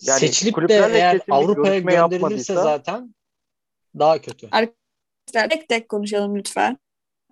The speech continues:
Speaker 1: <laughs>
Speaker 3: Birer tek tek bir daha alabilir miyim? Gerçekten anlamadım ve merak
Speaker 2: Tabii,
Speaker 3: ediyorum
Speaker 2: önce ben
Speaker 3: çünkü.
Speaker 2: söyleyeyim. Önce
Speaker 1: Tamam,
Speaker 2: ben
Speaker 1: söyle.
Speaker 2: söyleyeyim.
Speaker 3: Buyurun.
Speaker 2: Girip de seçilirse ve seçildikten sonra Avrupa'ya yollanırsa daha kötü.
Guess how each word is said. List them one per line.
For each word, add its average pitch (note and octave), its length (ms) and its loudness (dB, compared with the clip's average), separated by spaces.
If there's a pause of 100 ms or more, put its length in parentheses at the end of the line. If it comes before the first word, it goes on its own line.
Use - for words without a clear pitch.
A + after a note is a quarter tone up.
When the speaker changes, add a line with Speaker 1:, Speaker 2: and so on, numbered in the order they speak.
Speaker 1:
<laughs> A#2+ 340 -14 (1040)
Speaker 3:
Birer C4+ 480 4
tek D#4+ 320 0
tek E4 260 -4 (280)
bir E4 220 4
daha E4 200 2
alabilir D#4+ 500 0
miyim? A#3+ 340 -6
Gerçekten C#4 500 -2
anlamadım C4+ 640 -4
ve C4+ 80 -2
merak A#3 220 -6
Speaker 2:
Tabii, - 140 2
Speaker 3:
ediyorum D3 240 0
Speaker 2:
önce E3 160 0
ben E3+ 160 2
Speaker 3:
çünkü. G3+ 80 -4
Speaker 2:
söyleyeyim. F3 560 4 (400)
Önce B2+ 240 0
Speaker 1:
Tamam, C#3 60 0
Speaker 2:
ben D3 160 0
Speaker 1:
söyle. C#3 200 4
Speaker 2:
söyleyeyim. A2+ 240 0
Speaker 3:
Buyurun. - 960 -10
Speaker 2:
Girip D#3 380 0
de D3+ 320 2 (600)
seçilirse G3 880 0
ve C#3+ 280 0
seçildikten E3 680 -4
sonra E3+ 240 -4
Avrupa'ya F3+ 420 0
yollanırsa A3 580 0
daha B3+ 220 0
kötü. B2+ 360 -8